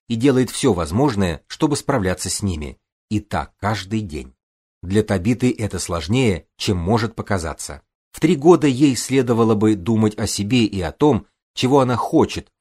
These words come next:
в каждый конкретный момент. Но всё чаще и чаще вместо этого она думает о том,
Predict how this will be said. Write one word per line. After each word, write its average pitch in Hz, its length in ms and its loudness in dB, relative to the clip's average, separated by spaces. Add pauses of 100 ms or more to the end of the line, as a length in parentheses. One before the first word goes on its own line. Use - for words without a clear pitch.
в - 100 -20
каждый 127 340 0
конкретный 95 640 -4
момент. 87 440 -6 (400)
Но 104 100 2
всё 101 140 -4
чаще 104 400 0
и 69 80 -10
чаще 104 360 -2
вместо 101 340 -2
этого 120 580 0
она 113 200 0
думает 104 360 0
о 73 80 -10
том, 120 320 2